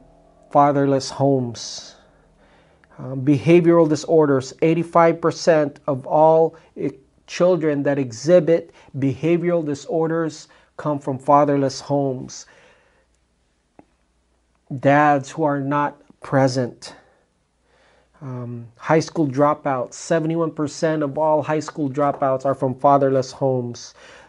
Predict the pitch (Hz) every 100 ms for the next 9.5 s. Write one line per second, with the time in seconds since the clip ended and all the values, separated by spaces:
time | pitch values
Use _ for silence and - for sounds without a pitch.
0 | - 110 - 160 160 156 147 139 135 160
1 | 147 - 147 135 131 135 - 160 156 170
2 | 165 160 151 - 156 151 147 143 120 143
3 | 165 160 151 143 139 - 123 - 175 170
4 | 170 156 151 156 156 156 156 143 151 143
5 | 165 156 - 143 139 135 - - - -
6 | _ _ - 135 143 127 147 139 127 139
7 | 139 143 120 - 135 131 127 110 _ _
8 | _ _ - - 175 160 - 156 143 143
9 | 139 143 135 - -